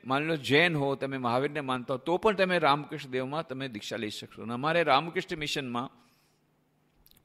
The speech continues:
બધા જ ધર્મોના સાધકો એમણે મંત્ર દીક્ષા લીધેલી છે. વિભિન્ન ધર્મો, વિવિધ ધર્મોના, વિવિધ દેશોના લોકોએ મંત્ર દીક્ષા મેળવી છે અહીંયાથી.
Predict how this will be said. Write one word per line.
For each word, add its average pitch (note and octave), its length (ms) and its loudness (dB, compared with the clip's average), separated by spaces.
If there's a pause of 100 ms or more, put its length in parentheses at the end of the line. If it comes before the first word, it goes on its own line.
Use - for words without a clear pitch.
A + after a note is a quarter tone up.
બધા A#2 460 0
જ C#3+ 40 -2
ધર્મોના B2+ 500 0
સાધકો B2 800 0 (400)
એમણે B2+ 200 0
મંત્ર A#2 300 -2
દીક્ષા A#2 240 -2
લીધેલી G2 400 -4
છે. - 220 -14 (1400)
વિભિન્ન E3+ 440 4
ધર્મો, A2+ 480 -2 (220)
વિવિધ F3+ 320 4
ધર્મોના, D3+ 680 2 (260)
વિવિધ F3 360 4
દેશોના F3 560 6
લોકોએ D3+ 560 4
મંત્ર C#3+ 320 -6
દીક્ષા D3 300 0
મેળવી C3+ 320 0
છે E3+ 140 -2
અહીંયાથી. F3 480 -2